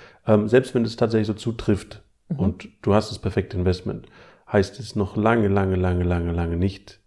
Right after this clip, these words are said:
Speaker 1: dass du damit erfolgreich wirst, weil die Struktur dahinter entscheidend ist und in dieser Struktur spielen einfach auch ganz, ganz viele
Speaker 2: Was meinst du mit Struktur?
Speaker 1: Ja, dazu komme ich. Ähm,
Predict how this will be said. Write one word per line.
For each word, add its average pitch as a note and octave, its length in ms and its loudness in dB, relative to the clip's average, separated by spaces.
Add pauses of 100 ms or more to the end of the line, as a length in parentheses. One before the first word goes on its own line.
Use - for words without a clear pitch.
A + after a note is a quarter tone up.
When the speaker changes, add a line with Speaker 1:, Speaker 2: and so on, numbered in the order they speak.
Speaker 1:
dass F#2+ 180 -6
du G2+ 60 -10
damit F#2 220 -4
erfolgreich G#2 420 -6
wirst, - 260 -14 (640)
weil F#2+ 280 2 (120)
die G#2 80 -4
Struktur A2+ 320 -2
dahinter G2 560 0 (220)
entscheidend F2 460 -2
ist - 280 -12 (140)
und F#2 420 -4
in G#2 180 -2
dieser F#2+ 180 -2
Struktur G2+ 440 -2
spielen G2+ 300 -2
einfach G2 200 -8
auch F#2+ 160 -8
ganz, G2 160 -6
ganz G2 140 -6
viele G2 280 -2 (240)
Speaker 2:
Was - 220 -10
meinst F3+ 500 -8
du A3 80 -6
mit F3 320 -8
Struktur? - 760 -18 (180)
Speaker 1:
Ja, G#2 360 -2 (200)
dazu G2 260 -6
komme G2+ 200 0
ich. - 180 -8
Ähm, F2 520 -2